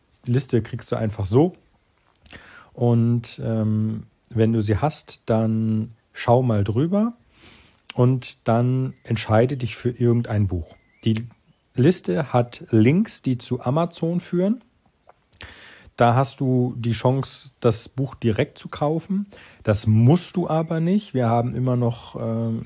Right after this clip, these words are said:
eine Corona-Krise. Und wenn du sagst, "Nee, ich möchte lieber meinen Buchhändler um die Ecke unterstützen oder ich bin, äh, ein Fan von einer Bücherei",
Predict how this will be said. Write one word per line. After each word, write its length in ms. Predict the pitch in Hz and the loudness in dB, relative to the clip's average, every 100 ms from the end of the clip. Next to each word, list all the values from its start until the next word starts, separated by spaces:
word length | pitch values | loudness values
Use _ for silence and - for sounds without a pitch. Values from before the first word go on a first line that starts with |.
| 98 | -8
eine 220 | 113 110 | -4 -4
Corona-Krise. 800 | - 101 123 170 165 - 160 147 | -4 -2 0 0 -4 -4 -2 0
Und 80 | 120 | 0
wenn 100 | 120 | 0
du 80 | |
sagst, 260 | 117 113 - | 0 -2 0
"Nee, 120 | 117 | 0
ich 160 | 147 120 | 0 -2
möchte 240 | 123 - | -4 -4
lieber 280 | 117 117 117 | -4 -2 0
meinen 280 | 110 107 107 | 2 2 0
Buchhändler 640 | 131 - 127 127 123 120 - - - - | -2 -2 -4 0 0 0 -4 -18 -20 -20
um 520 | - 120 113 110 110 107 | -2 2 4 4 2 0
die 500 | 113 104 101 101 - | -2 0 2 0 0
Ecke 320 | 135 - 160 | -4 -2 -2
unterstützen 800 | 147 143 127 - 143 - 156 156 | -2 -4 -4 -2 -4 -4 -6 -2
oder 240 | 120 117 | 0 0
ich 180 | 123 - | 0 -4
bin, 380 | 123 117 117 117 | -2 0 0 -2
äh, 20 | 110 110 | -4 -4
ein 140 | 113 113 | -6 -8
Fan 300 | - 123 123 | -2 0 0
von 180 | - 107 | -2 -4
einer 180 | 110 | -4
Bücherei", 640 | 107 107 - 95 107 139 | -4 -6 -6 -4 -4 -4